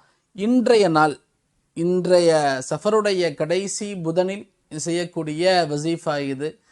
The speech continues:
இன்றையினுடைய மகரிபுக்குள்ளாக இன்ஷா அல்லாஹ் இந்த வசீஃபாவை நீங்க செய்து கொள்ளுங்க.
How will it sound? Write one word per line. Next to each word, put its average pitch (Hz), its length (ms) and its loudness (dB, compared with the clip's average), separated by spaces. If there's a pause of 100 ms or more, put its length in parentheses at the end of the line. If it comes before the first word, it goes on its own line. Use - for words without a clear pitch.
(260)
இன்றையினுடைய 160 600 -2
மகரிபுக்குள்ளாக 185 840 -2
இன்ஷா 165 300 -4
அல்லாஹ் 160 240 -2
இந்த 160 120 -4
வசீஃபாவை 151 640 -4
நீங்க 147 220 -6
செய்து 151 300 -8
கொள்ளுங்க. 143 320 -6